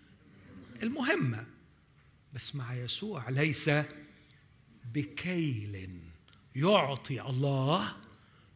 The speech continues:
الروح، لأنه هو الروح هو روح الابن وروح الآب، وهو واحد مع الآب ومع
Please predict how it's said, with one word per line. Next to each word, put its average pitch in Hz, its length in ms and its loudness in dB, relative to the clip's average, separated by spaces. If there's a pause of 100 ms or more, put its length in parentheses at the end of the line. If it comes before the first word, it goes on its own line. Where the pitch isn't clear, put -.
(100)
الروح، 175 540 -6
لأنه 156 440 -6 (1400)
هو - 280 -2 (800)
الروح 151 760 2 (720)
هو 151 240 6
روح 175 320 6
الابن 135 800 4 (920)
وروح 165 420 4
الآب، 147 800 2 (800)
وهو 156 460 6
واحد 180 520 6
مع 151 200 4
الآب 175 460 6
ومع 160 600 10